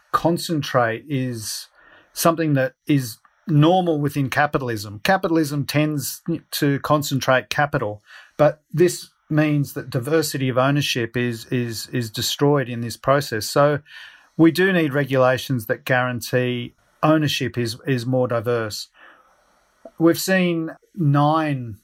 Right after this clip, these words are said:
jettison its, uh, regional newspapers, and they were bought up, uh, by Anthony Catalano's company, uh, Australian Community Media. But that led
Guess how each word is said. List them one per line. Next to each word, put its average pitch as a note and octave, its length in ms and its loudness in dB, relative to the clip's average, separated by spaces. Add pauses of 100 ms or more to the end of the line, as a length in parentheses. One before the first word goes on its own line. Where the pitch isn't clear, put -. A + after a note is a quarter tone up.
(920)
jettison D3 520 0
its, - 400 -8
uh, B2 160 2
regional A#2+ 460 -6
newspapers, A#2+ 540 -4
and C3 100 -2
they C3+ 60 0
were B2 80 0
bought B2 280 0
up, - 180 -4 (320)
uh, B2 220 -4
by A#2+ 400 -2 (140)
Anthony C3 340 -4
Catalano's B2 720 -4
company, A#2 500 -6 (380)
uh, A2+ 320 -8
Australian C3 360 -4
Community B2 460 -4
Media. C3 480 0 (720)
But F3 240 4
that F#3 260 2
led D#3+ 360 4